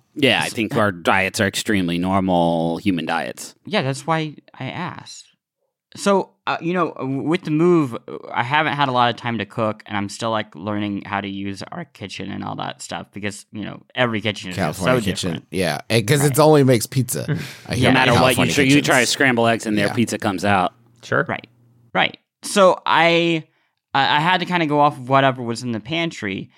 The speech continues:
Speaker 2: and I've returned to a dish that I, like, lived on during college. And s-, my wife thinks it is a gross dish.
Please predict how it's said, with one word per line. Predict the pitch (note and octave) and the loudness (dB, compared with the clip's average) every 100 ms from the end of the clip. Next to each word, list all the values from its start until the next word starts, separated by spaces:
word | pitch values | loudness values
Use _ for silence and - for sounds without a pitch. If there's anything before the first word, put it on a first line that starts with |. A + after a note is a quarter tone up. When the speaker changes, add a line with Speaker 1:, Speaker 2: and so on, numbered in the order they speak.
| _ | _
Speaker 2:
and | - C3+ | 0 2
I've | B2+ | 2
returned | C3+ - G3+ G3 F#3+ E3+ | -4 -2 -2 0 -2 -6
to | - C#3 B2+ - | -4 -2 -2 -4
a | A2+ | -4
dish | B2+ B2 - | -2 -2 -2
that | A#2 - | -6 -2
I, | G#2 G#2+ | 0 0
like, | F#2 A2 | -2 -8
lived | A2+ D3 D#3 B2+ | -4 -2 -2 0
on | G#2+ G2+ G2 | 2 2 0
during | F#2+ A#2 G#2+ | -4 -2 -2
college. | G2+ G#2 G2 - F2 - - _ - | -2 -2 -2 -4 -12 -18 -20 _ -4
And | C3 A#2+ | -2 -2
s-, | - _ _ _ | -6 _ _ _
my | B2+ C3 | -4 -2
wife | C#3 G3 C3 G#2 - _ _ | 2 2 2 0 -6 _ _
thinks | D#3 C#3 C3 | -4 -4 -4
it | C3+ | -6
is | A#2 A2 | -6 -6
a | |
gross | G#2 C#3 C#3 - | 0 0 0 -4
dish. | F2+ - - | -10 -12 -14